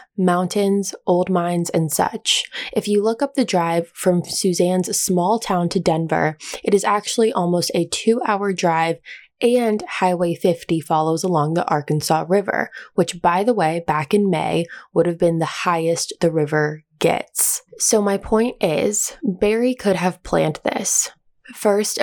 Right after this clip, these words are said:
by continuously extending the project closer to his kids' out-of-town trip when he knew he would be home alone with Suzanne.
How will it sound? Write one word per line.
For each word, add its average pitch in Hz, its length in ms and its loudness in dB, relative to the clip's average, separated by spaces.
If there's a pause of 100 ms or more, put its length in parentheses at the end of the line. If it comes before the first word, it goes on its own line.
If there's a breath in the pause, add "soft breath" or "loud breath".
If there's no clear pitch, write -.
by 180 180 2
continuously 196 1000 0
extending 170 560 0
the 170 100 0
project 170 720 -2
closer 175 420 0
to 170 220 -2
his 165 200 2
kids' 165 500 -2
out-of-town 202 760 0
trip 180 420 -2
when 170 200 2
he 175 240 -2
knew 185 480 0
he 170 200 -2
would 170 160 0
be 170 120 0
home 160 240 -2
alone 156 300 0
with 151 140 0
Suzanne. 165 760 0